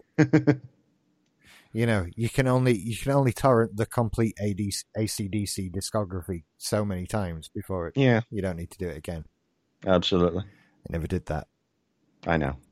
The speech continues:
Speaker 1: You don't seem
Speaker 2: Finally.
Speaker 1: the A C D C type.
Speaker 2: I actually love A C D C, and
Speaker 1: Really?
Speaker 2: it's usually what is playing in my car of late.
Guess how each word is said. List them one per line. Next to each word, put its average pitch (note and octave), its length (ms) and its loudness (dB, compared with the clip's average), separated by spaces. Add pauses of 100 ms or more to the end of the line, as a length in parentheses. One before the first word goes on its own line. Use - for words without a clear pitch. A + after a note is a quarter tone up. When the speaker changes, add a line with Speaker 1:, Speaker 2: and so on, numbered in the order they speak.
(380)
Speaker 1:
You F#2 120 0
don't F#2+ 180 10
seem F#2+ 160 6
Speaker 2:
Finally. F2+ 100 8
Speaker 1:
the F2 60 8
A E2+ 40 0
C G2 140 0
D F#2+ 140 2
C F#2 140 0
type. F2 260 4 (640)
Speaker 2:
I B2+ 240 4 (100)
actually C3 440 2
love A#2 360 6
A F#2+ 140 2
C F2+ 240 -4
D F#2 160 -2
C, G2 400 -6
and G2 180 -4
Speaker 1:
Really? E3+ 400 8
Speaker 2:
it's A2+ 100 6
usually G#2+ 400 4
what G2+ 220 2
is G2 80 -6
playing G2 260 0
in F#2 100 -4
my F2+ 140 -4
car E2 320 -8
of D#2+ 120 -14
late. D#2 280 -18